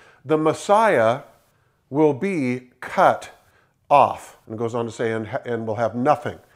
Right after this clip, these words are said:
will die. So notice, this prophecy creates a scriptural mandate for any would-be Messiah to actually qualify.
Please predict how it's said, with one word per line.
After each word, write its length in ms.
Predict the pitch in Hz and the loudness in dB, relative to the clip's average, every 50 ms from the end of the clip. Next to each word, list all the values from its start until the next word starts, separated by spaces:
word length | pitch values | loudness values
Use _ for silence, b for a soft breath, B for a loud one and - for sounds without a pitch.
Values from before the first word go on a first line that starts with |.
| b b b b b b b b b b _ _ _ _ _ _ _ _ _ _ _ | b b b b b b b b b b _ _ _ _ _ _ _ _ _ _ _
will 180 | - 127 139 131 | -4 -4 0 4
die. 460 | 151 143 170 208 190 113 85 - - - - _ _ _ _ _ _ _ _ _ _ _ _ _ | 8 10 10 10 8 6 0 -4 -10 -20 -20 _ _ _ _ _ _ _ _ _ _ _ _ _
So 260 | _ - 170 156 151 151 | _ 2 2 4 4 4
notice, 400 | 151 190 220 233 190 143 - - | 4 4 6 6 4 4 0 0
this 200 | 196 226 233 - | -2 -2 -2 -2
prophecy 580 | - - 226 226 262 269 - 196 - - 156 | -4 0 2 2 2 2 0 -4 -6 -6 -6
creates 420 | 139 - - 175 165 170 170 - - | -6 -6 -4 -2 0 0 0 -2 -4
a 80 | 151 | -6
scriptural 600 | - - - - 208 208 208 - - 196 185 175 | -8 -8 -4 -2 -2 -2 -2 -2 0 2 2 2
mandate 640 | 165 160 170 185 208 214 180 123 101 92 87 - _ b b b b b b b b b b b b b | 0 0 -2 -2 -2 -2 -4 -4 -6 -6 -10 -16 _ b b b b b b b b b b b b b
for 260 | _ - 156 143 - 147 | _ 0 0 0 2 2
any 260 | 170 190 220 247 240 | 2 2 4 2 0
would-be 460 | 196 165 180 190 190 165 156 185 180 | 0 4 4 4 4 4 0 -4 -2
Messiah 640 | 170 160 147 - - 190 170 165 147 123 107 104 113 | -2 -2 -4 -2 0 0 2 2 2 2 2 0 -2
to 280 | - - 143 - - - | -2 -6 -8 -6 0 2
actually 500 | 151 160 180 190 - - 196 170 156 - | 4 4 4 2 0 -4 -2 -2 -2 -4
qualify. 880 | - - - - 226 233 202 143 107 - - 95 90 90 87 107 127 | -6 -4 2 4 4 4 4 4 2 0 -2 -4 -4 -4 -6 -8 -8